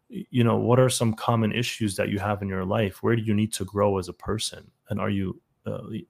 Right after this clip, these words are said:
like, what are the consequences of not growing in those areas? And are you, um, do you have momentum in growth in those areas?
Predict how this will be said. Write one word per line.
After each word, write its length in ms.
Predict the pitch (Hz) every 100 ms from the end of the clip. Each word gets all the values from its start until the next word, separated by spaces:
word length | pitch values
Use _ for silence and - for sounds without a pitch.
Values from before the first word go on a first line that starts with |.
| _
like, 240 | 107 95 104
what 140 | 120
are 80 | 113
the 80 | 98
consequences 760 | - 107 - 113 101 92 95
of 180 | 95 90
not 260 | 98 131 101
growing 340 | 95 92 92
in 140 | 90
those 180 | 87 85
areas? 480 | - - - - -
And 120 | 95 92
are 140 | 98
you, 360 | 101 101 98 95 - - - _ _ -
um, 360 | 110 95 90 90 92
do 120 | 110
you 60 |
have 220 | 98 123 113
momentum 800 | 107 95 92 104 - 87 82 - _ _ _ _ 214 139
in 160 | 107
growth 500 | 95 95 95 - -
in 120 | 104 92
those 260 | 90 87
areas? 520 | 85 80 - - -